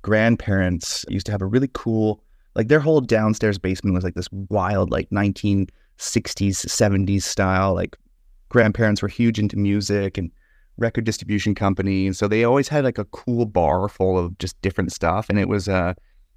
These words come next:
a bottle of Blue Label that caught my eye back in the, I had no idea what it was, obviously.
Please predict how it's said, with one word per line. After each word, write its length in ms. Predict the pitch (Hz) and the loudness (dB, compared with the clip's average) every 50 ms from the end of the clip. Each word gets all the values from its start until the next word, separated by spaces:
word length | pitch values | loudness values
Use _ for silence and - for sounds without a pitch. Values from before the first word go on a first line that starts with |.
| - - _ - | -20 -20 _ -10
a 40 | 98 | -4
bottle 280 | 95 107 104 120 139 | 2 4 6 6 6
of 100 | 156 139 | 6 4
Blue 220 | 120 123 120 120 120 | 2 2 2 4 4
Label 300 | 117 110 104 101 101 101 | 4 4 2 2 2 0
that 100 | 95 - | 0 -2
caught 280 | - - 120 107 - | 0 2 2 4 4
my 180 | 117 120 107 98 | 4 0 0 2
eye 320 | 95 92 78 64 67 - | 2 2 0 0 -2 -4
back 240 | 85 82 82 90 - | 0 0 0 0 0
in 60 | 107 | -2
the, 60 | 90 82 | -4 -2
I 40 | |
had 80 | 101 107 | 0 2
no 200 | 117 143 156 160 | 2 4 4 4
idea 180 | 156 135 131 113 | 4 4 4 2
what 80 | 101 | 2
it 60 | 92 | 0
was, 340 | 90 85 78 92 90 90 - - | -2 -2 -2 -4 -4 -6 -6 -4
obviously. 440 | - 90 90 - 98 - - 98 | -2 -2 0 0 -2 -4 -4 -8